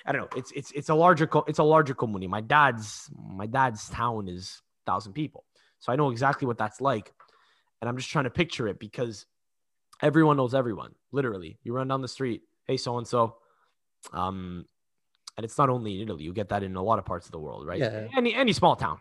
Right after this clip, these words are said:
Speaker 1: any small town. But yeah, h-, how, how does, how does, how does an immigration co-, excuse me, how does an, how does a little immigrant community form in a, in, in a place that small? Is it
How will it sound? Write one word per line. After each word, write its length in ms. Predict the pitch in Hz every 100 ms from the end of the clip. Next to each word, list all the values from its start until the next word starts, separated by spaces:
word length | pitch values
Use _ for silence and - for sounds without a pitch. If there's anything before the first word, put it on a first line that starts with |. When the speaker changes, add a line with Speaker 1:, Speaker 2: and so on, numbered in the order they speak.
| _ -
Speaker 1:
any 160 | 170
small 240 | - 131 95
town. 260 | 64 - _ _ - - - - - - - _ _ _
But 220 | 139 - - _ _ _ _
yeah, 220 | 160 175 -
h-, 60 | 113 131 139
how, 140 | 165
how 200 | 147 180
does, 200 | 190 185 -
how 160 | 175
does, 240 | 190 160 147
how 140 | 147
does 160 | 180 147
an 120 | 151 -
immigration 720 | 156 151 117 147 147 - 143
co-, 160 | - 139
excuse 240 | 151 - 151
me, 60 | 131
how 100 | 180
does 120 | 165
an, 100 | 156 -
how 160 | 156
does 140 | 180 160
a 80 |
little 300 | 151 160 165
immigrant 380 | 147 156 135 160
community 480 | - 135 147 143 127
form 380 | 117 123 131 127
in 80 | 117
a, 140 | 113
in, 180 | - 127
in 160 | 131
a 80 | 131
place 360 | - 147 143 -
that 260 | 127 123
small? 580 | - - 120 139 113 110
Is 140 | - 117
it 140 | 110